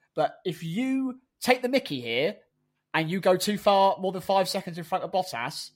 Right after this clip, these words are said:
then we will not let this happen again, and he will be allowed the advantage at some other point," or something like that. But I generally think that they could have managed the end a little better. I think there was a chance to get Hamilton on the podium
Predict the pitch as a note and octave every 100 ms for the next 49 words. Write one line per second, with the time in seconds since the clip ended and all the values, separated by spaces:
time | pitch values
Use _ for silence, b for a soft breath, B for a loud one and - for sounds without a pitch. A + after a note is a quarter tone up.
0 | _ _ _ _ - D#3+ E3 F#3 F3 F#3
1 | G3+ F#3 F#3 - E3+ D3+ E3+ D3 C#3 C#3
2 | C3 C#3+ D#3+ C#3+ C#3+ C#3 C3+ C3 C#3 C#3+
3 | C3 C3 C3+ B2 - B2+ - C#3+ B2+ C#3+
4 | A2+ G2 - G#3 F#3+ F3 D#3+ B2+ A2 _
5 | E3+ D3 - _ _ _ F#3 G#3 G#3 G3
6 | F3+ F3+ D#3+ - D#3 D#3 E3+ D3 D3+ D3+
7 | D3+ D3 D3 C#3+ C#3 D3+ D3+ D#3+ C#3 B2
8 | D3+ E3 D#3+ D3 - C#3+ C3 D#3 D#3 C#3+
9 | D3+ D3 D3 C#3+ C3+ C#3 C3+ C3+ B2+